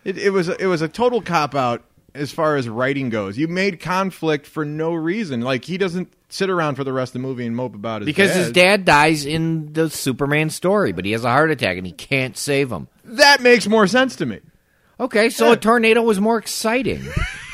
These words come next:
Speaker 1: It was a shitty
Speaker 2: I'm
Speaker 1: tornado.
Speaker 2: sorry, the first Superman with Christopher Reeve, like, the first hour was boring as fuck.
Speaker 1: Oh, don't get me wrong. I'm looking at that movie through rose-colored glasses because of,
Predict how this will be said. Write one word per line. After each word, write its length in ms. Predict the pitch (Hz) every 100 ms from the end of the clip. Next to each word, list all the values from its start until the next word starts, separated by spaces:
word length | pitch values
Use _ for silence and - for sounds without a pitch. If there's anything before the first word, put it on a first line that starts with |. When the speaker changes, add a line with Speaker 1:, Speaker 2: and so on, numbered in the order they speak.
| - - -
Speaker 1:
It 260 | - - -
was 160 | 311
a 40 | 330
shitty 220 | - 349
Speaker 2:
I'm 160 | 339 202
Speaker 1:
tornado. 60 |
Speaker 2:
sorry, 280 | 240 277 214
the 120 | 185 170
first 360 | 220 247 247
Superman 580 | - 208 226 220 247 226
with 180 | 165 196
Christopher 460 | 196 202 - 170 175
Reeve, 300 | 143 156 180
like, 160 | 135 107
the 60 | 127
first 360 | - 180 160 -
hour 360 | 113 117 139 160
was 200 | 123 95
boring 440 | 90 117 113 98
as 140 | 82
fuck. 460 | - - 90 67 - 175 -
Speaker 1:
Oh, 120 | 196
don't 240 | 165 226 240
get 100 | 233
me 80 | 175
wrong. 280 | 180 165 127
I'm 140 | 135
looking 240 | 190 202 165
at 120 | 151
that 160 | 156 151
movie 240 | 151 139
through 180 | - 123
rose-colored 560 | 131 127 - 117 101
glasses 480 | 101 127 143 - 120
because 640 | 98 110 - 165 143 117
of, 360 | 117 113 101